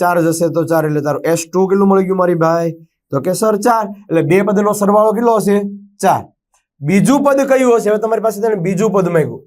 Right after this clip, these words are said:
બીજું પદ માંગ્યું છે, એટલે તમારે શું કરવું પડે? તો કે સામાન્ય ગણતરી કરવાની થાય. સામાન્ય ગણતરી કરો એટલે તમારી પાસે તમને ખબર છે એસ ટુ બરાબર એ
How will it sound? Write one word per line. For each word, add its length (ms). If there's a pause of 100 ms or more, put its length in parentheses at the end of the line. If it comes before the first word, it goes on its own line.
(1120)
બીજું 320
પદ 160
માંગ્યું 220
છે, 40
એટલે 120
તમારે 280
શું 140
કરવું 240
પડે? 200 (300)
તો 80
કે 100
સામાન્ય 460
ગણતરી 400
કરવાની 400
થાય. 100
સામાન્ય 400
ગણતરી 360
કરો 220 (260)
એટલે 240 (320)
તમારી 300
પાસે 160
તમને 220
ખબર 240
છે 200
એસ 120
ટુ 120
બરાબર 500 (120)
એ 180